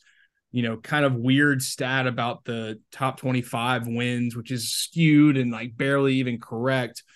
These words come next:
But he's done a really, really good job of beating the teams he's supposed to beat. And he's done an even better job at doing that at home. Um, I, I think if this game was in Fayetteville, it would have been a little <laughs> sketchy,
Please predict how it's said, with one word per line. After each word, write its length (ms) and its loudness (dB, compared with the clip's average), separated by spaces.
But 120 6
he's 160 4
done 140 8
a 60 6
really, 400 4
really 320 0
good 200 -4
job 380 -2
of 160 -10
beating 280 -2
the 60 -4
teams 340 -6
he's 120 -12
supposed 520 -12
to 60 -14
beat. 260 -16
And 140 0
he's 140 6
done 100 6
an 80 4
even 220 2
better 280 0
job 320 -2
at 120 -10
doing 320 -4
that 160 -2
at 100 -10
home. 480 -12
Um, 680 -6
I, 200 -10
I 60 -6
think 200 0
if 80 -6
this 200 -4
game 260 0
was 120 -2
in 120 2
Fayetteville, 600 0
it 80 2
would 140 2
have 100 -2
been 160 0
a 40 -2
little 240 -2
<laughs> 120 -6
sketchy, 520 -4